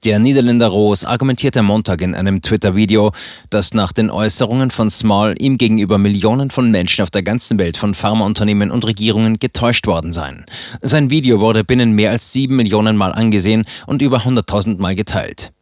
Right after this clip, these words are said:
„Millionen von Menschen auf der ganzen Welt fühlten sich gezwungen, sich impfen zu lassen, weil der Mythos, dass man es für die anderen tut, aufkam“, sagte Roos.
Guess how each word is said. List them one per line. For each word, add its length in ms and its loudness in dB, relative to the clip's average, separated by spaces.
„Millionen 560 2
von 180 0
Menschen 320 2
auf 80 -4
der 120 -2
ganzen 340 -2
Welt 240 2
fühlten 400 0
sich 180 0
gezwungen, 520 0
sich 200 -4
impfen 300 -2
zu 100 0
lassen, 360 2
weil 160 0
der 140 2
Mythos, 640 -2
dass 200 0
man 160 0
es 220 -2
für 140 -2
die 120 0
anderen 380 -2
tut, 240 -4
aufkam“, 560 -8
sagte 360 -6
Roos. 340 -8